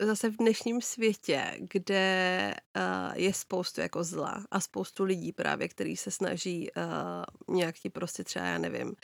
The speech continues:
ničit život nebo tě něčím vytočit nebo v práci, víš, že jako třeba ti škodit nebo jakkoliv. Takže tohle to jako přemýšlím nad tím často a já jsem hodně člověk,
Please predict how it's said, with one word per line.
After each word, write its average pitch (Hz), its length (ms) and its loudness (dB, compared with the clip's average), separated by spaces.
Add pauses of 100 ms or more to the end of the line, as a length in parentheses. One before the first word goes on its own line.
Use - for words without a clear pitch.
(200)
ničit 202 340 6
život 175 480 6
nebo 180 180 2
tě 185 120 0
něčím 180 320 4
vytočit 170 600 2
nebo 170 180 -2
v - 140 -16
práci, 170 560 0
víš, 175 300 -4
že 190 120 2
jako 175 240 -2
třeba 180 220 -2
ti 180 140 -2
škodit 165 600 -2
nebo 170 220 0
jakkoliv. 165 680 -2 (140)
Takže 214 200 6
tohle 240 260 6
to 269 120 0
jako 277 420 2 (300)
přemýšlím 247 400 4
nad 254 80 6
tím 277 200 2
často - 380 0
a 95 40 -2
já 175 140 2
jsem 220 160 0
hodně 208 260 4
člověk, 202 420 0